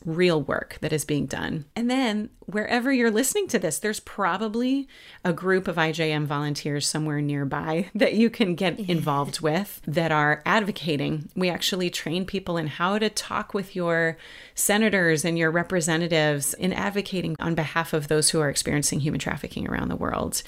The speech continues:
Speaker 1: There are ways that you can get involved in your community, whether it's through,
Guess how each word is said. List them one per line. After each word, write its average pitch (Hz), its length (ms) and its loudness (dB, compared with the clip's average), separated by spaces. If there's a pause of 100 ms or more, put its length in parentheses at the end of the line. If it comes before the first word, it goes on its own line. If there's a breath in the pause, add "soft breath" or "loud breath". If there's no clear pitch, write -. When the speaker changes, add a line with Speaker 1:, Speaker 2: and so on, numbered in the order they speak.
(120)
Speaker 1:
There 175 180 4
are 170 120 4
ways 160 440 0
that - 120 -2
you 185 80 -2
can 185 160 -2
get 190 140 0
involved 196 380 -2
in 202 80 0
your 196 100 -4
community, 180 580 0
whether 156 360 0
it's - 220 -2
through, 160 540 4